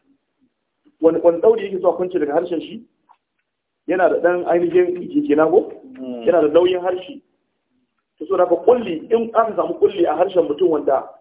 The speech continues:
Speaker 1: yana da wuyan kwancewa, ana kiran shi uqad. Sannan al-aqd kulli, an samu aqida daga aqd.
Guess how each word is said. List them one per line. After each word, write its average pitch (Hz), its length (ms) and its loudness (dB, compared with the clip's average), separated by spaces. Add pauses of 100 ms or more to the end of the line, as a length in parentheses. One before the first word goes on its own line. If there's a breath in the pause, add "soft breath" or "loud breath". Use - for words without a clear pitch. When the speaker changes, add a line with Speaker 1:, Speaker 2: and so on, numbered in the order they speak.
(220)
Speaker 1:
yana 185 180 0
da 151 80 -2
wuyan 165 240 2
kwancewa, 156 380 2
ana 165 120 0
kiran 160 200 -2
shi - 60 -16
uqad. - 340 -2 (1040)
Sannan 170 260 2
al-aqd 190 500 -2
kulli, 403 340 0 (640)
an 202 160 -2
samu 220 240 4
aqida 190 380 0
daga 156 160 -2
aqd. - 320 -8